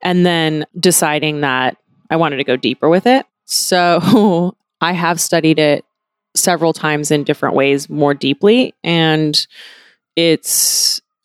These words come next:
I mean, herbalism is, it's awesome. It can be food medicine. It can be plant medicine. It can be your skincare. It can be your tinctures and teas and decoctions and everything. It, it's,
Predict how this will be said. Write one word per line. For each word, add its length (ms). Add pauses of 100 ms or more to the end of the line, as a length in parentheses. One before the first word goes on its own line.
I 60
mean, 160
herbalism 440
is, 400 (380)
it's 180
awesome. 800
It 60
can 120
be 100
food 240
medicine. 760
It 140
can 160
be 520 (160)
plant 320
medicine. 760 (520)
It 160
can 220
be 520
your 180
skincare. 760
It 120
can 160
be 600
your 600
tinctures 440
and 120
teas 400
and 160
decoctions 920
and 140
everything. 340
It, 220
it's, 460